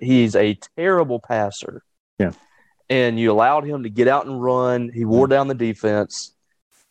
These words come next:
Speaker 1: That last possession in the second ha-, in the first, uh, half was terrible.
Speaker 2: Yeah.
Speaker 1: You're about to go in the locker room up
Speaker 2: I
Speaker 1: thirteen to zero, and you let them have life.
Speaker 2: I really thought State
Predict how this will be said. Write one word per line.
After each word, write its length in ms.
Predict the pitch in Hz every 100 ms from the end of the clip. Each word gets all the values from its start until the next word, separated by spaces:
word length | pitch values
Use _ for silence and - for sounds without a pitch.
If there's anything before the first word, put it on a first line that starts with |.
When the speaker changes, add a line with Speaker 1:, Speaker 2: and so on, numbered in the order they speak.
| -
Speaker 1:
That 220 | 156 147
last 320 | 147 165 175
possession 420 | - 131 147 - 131
in 80 |
the 100 | 110
second 400 | 117 139 - 113
ha-, 140 | 113 113
in 60 | 120
the 100 | 113
first, 400 | - 135 127 - _ -
uh, 180 | 113 110
half 360 | 123 117 107
was 120 | 110
terrible. 540 | - 131 123 98 82 _
Speaker 2:
Yeah. 240 | 113 101 87 - _ _ _ -
Speaker 1:
You're 80 | 143
about 160 | 156
to 40 | 131
go 80 | 147
in 80 |
the 60 | 127
locker 240 | 135 139
room 140 | 135 123
up 100 | 113
Speaker 2:
I 40 | -
Speaker 1:
thirteen 380 | 151 - 160 139
to 80 |
zero, 560 | 110 120 135 117 107 104
and 100 | 110
you 60 | 117
let 180 | 123
them 140 | - 117
have 180 | 117 107
life. 380 | 110 107 104 - - _ _ _
Speaker 2:
I 60 | 131
really 360 | 139 170 147 123
thought 360 | 131 117 117
State 480 | - - 113 104